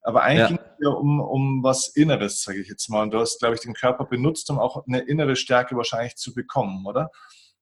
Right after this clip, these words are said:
Speaker 1: Ähm,
Speaker 2: Richtig.
Speaker 1: wie, wie würdest du sagen, ist heute so dein, dein thematischer Schwerpunkt? Also welche Themen kann man bei dir lernen? Was deckst du jetzt mittlerweile dadurch alles ab?
Speaker 2: Ja, also ich kann's mal ganz kurz sagen, was damals so mein Ziel war und warum das, was, warum ich's jetzt mache.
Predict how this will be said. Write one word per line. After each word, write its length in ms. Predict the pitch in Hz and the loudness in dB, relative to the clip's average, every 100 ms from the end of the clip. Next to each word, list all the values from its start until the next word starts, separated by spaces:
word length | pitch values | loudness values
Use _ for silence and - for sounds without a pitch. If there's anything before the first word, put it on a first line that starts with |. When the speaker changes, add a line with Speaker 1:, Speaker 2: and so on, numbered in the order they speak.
| _ | _
Speaker 1:
Ähm, 120 | 123 120 | 4 6
Speaker 2:
Richtig. 420 | 117 110 92 - - _ _ _ | 6 4 0 -6 -20 _ _ _
Speaker 1:
wie, 340 | 117 127 143 120 | -8 -4 -4 -4
wie 420 | 120 147 165 165 | 0 2 2 2
würdest 280 | 156 156 151 | 2 2 -2
du 40 | 143 | -2
sagen, 440 | 156 147 156 147 | 4 4 4 -2
ist 200 | - 135 | -4 -2
heute 220 | 143 143 143 | 2 2 2
so 80 | |
dein, 260 | 156 135 131 | 2 2 4
dein 200 | 123 127 | 2 2
thematischer 580 | - 123 123 127 131 131 | 0 4 4 4 0 -4
Schwerpunkt? 460 | - 127 127 135 | 0 0 2 -2
Also 220 | 110 127 117 | -2 0 0
welche 320 | 147 165 151 | 0 -2 -6
Themen 400 | - 143 151 147 | 0 2 2 0
kann 160 | 147 | -2
man 140 | 135 127 | 0 2
bei 120 | 123 | 2
dir 400 | 123 135 139 139 - - - - | 2 2 4 2 -2 -18 -20 -8
lernen? 520 | 113 113 127 143 131 | 2 4 6 4 4
Was 220 | 131 - | 0 0
deckst 320 | 131 127 - | -4 -6 -4
du 80 | 135 | -2
jetzt 180 | 131 135 | -2 -4
mittlerweile 460 | 127 135 120 120 | -2 0 2 2
dadurch 320 | 120 117 120 - | 2 2 0 -2
alles 300 | 120 113 - | -4 -4 -8
ab? 100 | - _ _ _ _ _ _ _ _ | -16 _ _ _ _ _ _ _ _
Speaker 2:
Ja, 280 | - 98 101 - | -4 -2 -2 -4
also 180 | 107 | 0
ich 60 | 117 | 2
kann's 220 | 139 143 | 2 2
mal 80 | 143 | 4
ganz 200 | 135 135 | 4 4
kurz 180 | 131 - | 2 4
sagen, 320 | 110 131 131 | 4 4 4
was 180 | 120 - | 2 4
damals 280 | 120 123 120 | 4 4 4
so 60 | |
mein 140 | 120 110 | 2 2
Ziel 280 | - 135 | 2 2
war 160 | 135 123 | 4 4
und 180 | 113 104 | 4 4
warum 440 | 104 92 127 131 | 2 6 4 4
das, 320 | 123 110 - - | 2 -2 -2 -4
was, 360 | 107 113 98 | 2 2 4
warum 180 | 110 120 | 4 6
ich's 140 | 113 | 6
jetzt 240 | 110 117 - | 4 4 4
mache. 320 | 107 135 - | 4 2 0